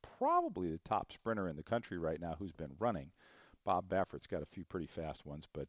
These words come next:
uh, Mind Your Biscuits is really good right now. He's gonna have to beat Unified today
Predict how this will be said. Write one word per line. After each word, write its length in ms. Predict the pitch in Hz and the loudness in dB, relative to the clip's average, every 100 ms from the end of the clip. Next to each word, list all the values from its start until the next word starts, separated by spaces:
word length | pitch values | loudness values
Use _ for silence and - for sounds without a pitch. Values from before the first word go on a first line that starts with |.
| - | -6
uh, 140 | 73 | -6
Mind 260 | 78 110 127 | -2 0 0
Your 60 | 69 | 0
Biscuits 440 | 98 101 - - | 2 2 -2 -14
is 220 | 69 62 - 73 | -14 -14 -18 -12
really 340 | 80 117 82 | -2 0 0
good 220 | 69 90 76 | 0 -2 -2
right 220 | 65 - | -6 -6
now. 260 | 69 67 - - _ | -10 -10 -12 -20 _
He's 120 | 135 | -12
gonna 140 | 127 | 0
have 120 | 117 - | 0 0
to 80 | |
beat 200 | 98 101 | -4 -4
Unified 720 | 90 127 135 - 64 50 - - _ | -4 -4 -4 -4 -6 -6 -10 -20 _
today 360 | - 65 76 | -4 -2 -2